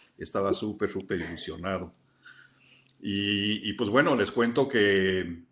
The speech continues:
fue un viaje muy largo, muy, muy largo, porque viajamos en grupo. Entonces, eh, viajamos en, en vuelos charters y fue toda una odisea poder salir de la Ciudad de México en nuestro caso. Y prácticamente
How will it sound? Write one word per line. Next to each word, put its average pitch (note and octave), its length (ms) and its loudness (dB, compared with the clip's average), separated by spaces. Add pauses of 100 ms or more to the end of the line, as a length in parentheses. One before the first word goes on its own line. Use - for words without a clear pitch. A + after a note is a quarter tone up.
fue B2 140 2
un A#2+ 120 6
viaje A#2+ 260 4
muy B2 220 2
largo, A2+ 600 0
muy, A#2+ 240 0
muy A#2 160 0
largo, G#2+ 400 0
porque F#2 880 -2
viajamos G2+ 480 -4
en G#2+ 100 -6
grupo. C#3+ 540 0 (520)
Entonces, G2+ 440 -2
eh, F#2+ 340 0 (140)
viajamos G#2 420 -2
en, F#2 160 -4
en F2+ 160 -6
vuelos G2 300 0
charters B2 800 -4 (480)
y G2 340 0
fue G#2+ 240 0
toda G#2 420 4
una G2 220 0
odisea G#2 540 0
poder F#2+ 200 0
salir F#2+ 240 -4
de F#2+ 80 0
la F2 120 -4
Ciudad F#2+ 240 0
de F2 60 -6
México F2+ 340 -4
en E2+ 80 -8
nuestro F2+ 240 -8
caso. A#2+ 420 -2 (580)
Y G2 140 -6
prácticamente G2+ 1500 2